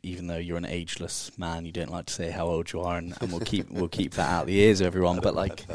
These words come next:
Speaker 2: I don't mind.
Speaker 1: um,
Speaker 2: It's true. I saw the video as well. I think you, the way you put it was, "No one's coming to save you," right?
Speaker 1: Yeah.
Speaker 2: And I love that, and I think that's so true. And it's, yeah,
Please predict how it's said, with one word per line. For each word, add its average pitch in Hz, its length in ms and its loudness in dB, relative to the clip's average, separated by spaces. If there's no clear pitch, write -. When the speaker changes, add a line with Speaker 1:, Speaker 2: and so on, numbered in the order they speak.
Speaker 2:
I - 20 -10
don't 71 80 -12
mind. 71 100 -14
Speaker 1:
um, 113 460 6
Speaker 2:
It's 92 200 -8
true. 82 260 -6
I 78 60 -6
saw 101 200 -2
the 92 100 -6
video 85 300 -4
as 76 80 -10
well. 73 300 -6
I 76 60 -16
think 78 280 -10
you, 82 140 -20
the 87 100 -8
way 85 100 0
you 82 60 -6
put 80 140 -10
it 65 80 -4
was, 76 180 -10
"No 85 80 -8
one's 80 160 -8
coming 76 200 -6
to - 100 -16
save 76 260 -8
you," - 100 -20
right? - 160 -20
Speaker 1:
Yeah. 98 360 4
Speaker 2:
And 82 100 -6
I - 20 -4
love 82 220 -4
that, - 200 -10
and 82 120 -14
I - 20 -14
think 76 160 -16
that's 73 140 -10
so 80 140 -4
true. - 280 -10
And 80 100 -8
it's, - 360 -6
yeah, 101 280 0